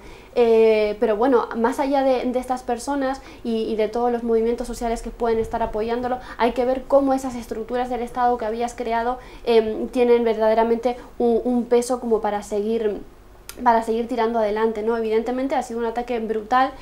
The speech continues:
y, y bueno, además una de las cuestiones que, que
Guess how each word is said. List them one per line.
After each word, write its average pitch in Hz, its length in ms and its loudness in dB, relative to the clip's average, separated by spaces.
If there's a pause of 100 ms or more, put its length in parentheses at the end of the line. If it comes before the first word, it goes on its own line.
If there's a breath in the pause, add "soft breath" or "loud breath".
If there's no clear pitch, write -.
(300 loud breath)
y, 226 500 -2
y 226 60 -2
bueno, 269 240 0
además 233 340 2
una 262 180 0
de 262 80 0
las 247 120 -4
cuestiones 254 320 -6
que, 214 320 -4
que 214 240 -4